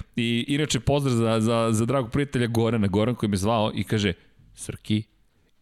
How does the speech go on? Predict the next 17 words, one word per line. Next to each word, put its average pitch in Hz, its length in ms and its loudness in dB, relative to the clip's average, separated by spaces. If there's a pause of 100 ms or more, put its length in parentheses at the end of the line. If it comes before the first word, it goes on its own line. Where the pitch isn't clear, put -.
Iblo 90 520 0 (360)
zlatom 98 520 -2
će 117 140 -2
da 113 120 0
optoči 107 720 0
Joana 101 460 2
Zarka.” 95 420 -2
Zašto? 101 420 -2 (400)
Iblo 113 480 0
je 127 160 -2
platio 127 640 -2
preko 110 540 -6
porodice 113 560 0
Rabat 92 540 -2
da 113 580 -2 (340)
Avintija 117 720 0
angažuje 120 680 0